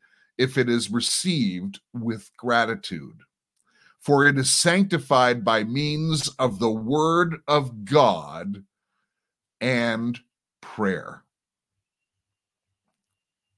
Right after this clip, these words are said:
In pointing out these things to the brothers and sisters, "You will be a good servant of Christ Jesus, constantly nourished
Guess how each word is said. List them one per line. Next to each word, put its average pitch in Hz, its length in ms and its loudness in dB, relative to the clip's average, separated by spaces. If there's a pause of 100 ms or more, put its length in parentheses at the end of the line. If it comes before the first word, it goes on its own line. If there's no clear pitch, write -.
(1400)
In 151 200 2
pointing 196 540 2
out 151 280 4
these 110 340 0
things 104 460 0
to 135 120 -2
the 120 120 0
brothers 117 480 0
and 110 180 -2
sisters, 82 840 -4 (840)
"You 156 180 8
will 208 160 10
be 196 240 6
a 185 80 6
good 190 400 0
servant 180 680 2
of 160 180 2
Christ 170 600 0
Jesus, 190 800 -2 (540)
constantly 202 800 2
nourished 165 960 0